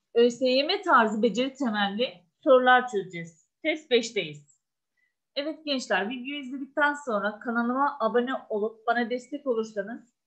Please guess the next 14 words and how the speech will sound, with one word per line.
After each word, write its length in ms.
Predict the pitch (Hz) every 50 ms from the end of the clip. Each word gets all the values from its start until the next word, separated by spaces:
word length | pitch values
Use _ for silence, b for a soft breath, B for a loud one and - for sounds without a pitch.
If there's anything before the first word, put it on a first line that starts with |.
| _ _
çok 220 | - 254 240 -
ama 380 | 196 190 196 233 254 - - - _ _
çok 240 | - - 240 - -
mutlu 280 | 180 180 175 - - 175
olurum. 340 | 165 147 151 143 143 - - _ _ _ B B B B B B B B B B -
Şimdi 280 | - - 381 370 349 -
sorumuza 500 | - - 370 330 285 269 269 294 339 262
bakalım. 920 | 254 240 254 240 220 202 202 196 196 196 190 190 190 190 202 208 202 - _ _ _ _ _ _ _ _ _ _ _ _ _ _ _ _ _ _ _ _ _ _ _ _ _
Her 380 | - 294 339 381 466 427 -
biri 160 | 349 311 311 302
altı 420 | - - 247 247 269 277 - 349
eş 400 | - - 277 294 302 - - _
parçaya 540 | - 294 254 254 247 254 - 277 277 254 233
bölünmüş 500 | 233 208 202 190 175 190 254 - -